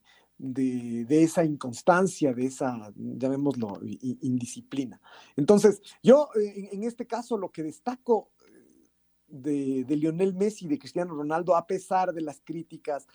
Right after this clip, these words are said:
a pesar de las burlas, a pesar de que haya mucha gente que, que espera que se caigan los, lo-, los dos y los de la vereda de enfrente, además de esto mu-, muchas veces matizado por el hecho de, de la rivalidad de Real Madrid, eh, Barcelona.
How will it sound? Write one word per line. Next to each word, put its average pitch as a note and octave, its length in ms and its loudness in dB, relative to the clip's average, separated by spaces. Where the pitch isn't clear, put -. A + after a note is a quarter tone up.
a D3+ 100 -2
pesar F3 380 0
de E3+ 80 -4
las C#3 200 -2
burlas, D#3+ 400 -2
a C#3 60 -6
pesar D#3+ 320 -6
de D#3 100 -4
que D3+ 120 -4
haya D3 120 -2
mucha D#3 300 -8
gente D#3 320 -8
que, G#2+ 180 -14
que D3+ 120 0
espera G3+ 420 6
que D#3 120 -10
se C3+ 160 -14
caigan F#3 520 2
los, A#2+ 220 -10
lo-, C3+ 180 -4
los B2+ 400 -4
dos A3+ 320 4
y D3 60 -2
los C#3 160 -4
de C3 60 -6
la B2+ 100 -2
vereda D3 300 0
de C3 60 -6
enfrente, A3 440 -6
además C#3+ 240 -8
de D#3 60 -16
esto D#3+ 160 -6
mu-, D#3 160 -16
muchas E3 240 -2
veces D#3+ 260 -6
matizado D#3 540 -2
por C3 140 -10
el B2 120 -4
hecho D3+ 280 -4
de, A2+ 180 -14
de B2 460 -6
la B2+ 160 0
rivalidad C3 640 0
de B2 180 -10
Real C#3 300 -4
Madrid, C3+ 420 -2
eh, A2 200 -6
Barcelona. C#3+ 680 4